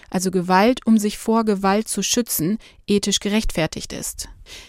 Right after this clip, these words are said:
Damit liegt das E-K-D-Papier auf derselben Linie wie die Bundesregierung,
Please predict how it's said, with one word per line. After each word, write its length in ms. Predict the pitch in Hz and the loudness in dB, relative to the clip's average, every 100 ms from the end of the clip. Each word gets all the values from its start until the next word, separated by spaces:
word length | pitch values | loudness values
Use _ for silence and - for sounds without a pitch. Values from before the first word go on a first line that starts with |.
| _ - | _ 2
Damit 300 | 208 254 277 | 6 6 4
liegt 160 | 254 226 | 0 -2
das 160 | - | -2
E-K-D-Papier 840 | 226 220 180 208 - 233 - 226 202 | -4 -4 -2 -2 -2 -4 -2 -2 -2
auf 100 | - | -2
derselben 540 | 196 180 190 240 247 | -4 0 0 4 4
Linie 400 | 202 202 220 214 | 4 2 2 2
wie 80 | 226 | 0
die 80 | 233 | 0
Bundesregierung, 880 | 262 262 180 - 165 180 185 196 | 2 2 2 -2 -2 0 2 0